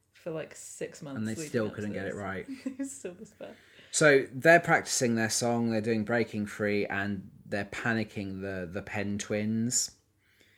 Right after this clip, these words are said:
Speaker 1: Mm-hmm.
Speaker 2: And Sharpie and Biro conspire to put all the events on at the same time to rig the auditions, and our bad drama teacher
Speaker 1: Mm-hmm.
Speaker 2: agrees to it because she sucks.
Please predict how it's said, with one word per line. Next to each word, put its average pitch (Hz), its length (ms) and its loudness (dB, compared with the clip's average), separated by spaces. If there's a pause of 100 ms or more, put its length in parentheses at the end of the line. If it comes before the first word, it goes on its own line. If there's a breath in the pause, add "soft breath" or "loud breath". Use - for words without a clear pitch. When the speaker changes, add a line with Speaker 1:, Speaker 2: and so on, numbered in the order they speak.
(280 soft breath)
Speaker 1:
Mm-hmm. 202 320 -12 (280)
Speaker 2:
And 117 720 0 (1700)
Sharpie 143 580 6
and 117 140 2
Biro 104 460 4
conspire 110 640 2
to - 100 -12
put - 180 -12
all 139 140 0
the 147 180 2
events 110 400 -2
on 95 80 -6
at - 100 -12
the - 60 -14
same 117 400 0
time 92 540 -8
to 101 160 -10
rig 95 420 -6
the 101 100 -8
auditions, 95 680 -6 (320 loud breath)
and 92 340 -6
our 87 180 -6
bad 151 300 8
drama 101 300 0
teacher 95 640 -4 (600)
Speaker 1:
Mm-hmm. 196 300 -12
Speaker 2:
agrees 90 540 -6
to - 160 -10
it - 160 -12
because - 240 -14
she - 160 -10
sucks. - 840 -10